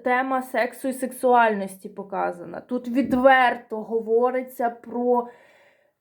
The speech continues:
е, підліткову сексуальність. Це те, що до на-, у нас тільки-тільки потихеньку починають визнавати, що молоді люди так само мають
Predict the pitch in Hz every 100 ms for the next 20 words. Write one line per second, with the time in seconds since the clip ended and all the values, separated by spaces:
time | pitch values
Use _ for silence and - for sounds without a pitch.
0 | _ - 262 247 233 208 180 - - -
1 | 269 247 262 - 262 254 226 214 208 190
2 | - 196 185 180 190 - _ _ _ _
3 | _ _ - 262 262 311 311 320 269 247
4 | 277 277 302 285 277 302 320 320 - -
5 | 539 539 - 466 466 480 466 427 415 403
6 | 415 359 - 392 415 415 339 339 339 330
7 | 311 339 320 320 320 311 311 311 294 302
8 | 294 240 233 196 - - 254 277 294 247
9 | 302 320 320 339 330 330 311 - - 262
10 | 294 311 302 269 285 285 302 302